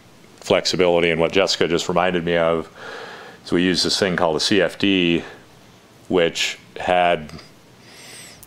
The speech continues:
more flexibility in terms of the taxing structure. The landscape lighting district that we're structure, I think,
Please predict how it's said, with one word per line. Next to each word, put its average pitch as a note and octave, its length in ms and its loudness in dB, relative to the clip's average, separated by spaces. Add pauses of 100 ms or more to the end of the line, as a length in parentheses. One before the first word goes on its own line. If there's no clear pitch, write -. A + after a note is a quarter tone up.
(140)
more F#2 140 2
flexibility F2 800 2
in D#2 120 0
terms E2 220 -2
of D2+ 60 0
the C#2 60 -2
taxing D#2+ 500 0
structure. D2+ 540 -2
The E2 140 0
landscape F#2 500 0
lighting F#2+ 340 2
district E2 640 -2 (340)
that - 120 -6
we're F2 220 -2 (580)
structure, E2 680 0 (600)
I - 60 -2
think, - 340 -2